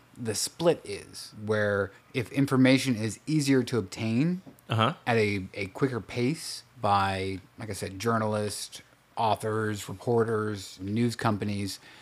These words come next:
Speaker 1: then yeah, people are going to see that first.
Speaker 2: Yeah, but here's the, here's my question, Joe.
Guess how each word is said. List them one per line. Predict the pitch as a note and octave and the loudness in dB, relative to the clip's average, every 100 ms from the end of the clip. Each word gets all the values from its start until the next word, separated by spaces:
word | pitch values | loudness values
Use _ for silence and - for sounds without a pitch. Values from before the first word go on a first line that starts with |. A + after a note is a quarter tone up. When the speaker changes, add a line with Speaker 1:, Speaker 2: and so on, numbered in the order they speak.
| - - - | -20 -20 0
Speaker 1:
then | C3 C3 | 2 4
yeah, | D#3+ F3+ G2 - - | 6 4 0 -8 -4
people | C3 C3 | 0 2
are | B2+ | 4
going | B2+ A#2 | 4 2
to | - | -2
see | G2+ - - C#3 | -6 -4 2 2
that | A2+ G#2+ G2+ F#2+ - - _ _ - | 4 0 -2 -6 -12 -20 _ _ -20
first. | - - B2 - - - - - - - - - | -18 -2 0 0 -10 -14 -16 -20 -20 -20 -12 2
Speaker 2:
Yeah, | G#3+ | 2
but | D#3 - | 4 0
here's | C3+ D3+ F#3+ A#3+ | -2 2 4 4
the, | E3+ | 4
here's | D#3+ G#3+ G3+ | 2 2 4
my | E3+ E3 | 2 2
question, | - G2+ - | 0 -2 -4
Joe. | F2+ F2 G2+ | 0 0 0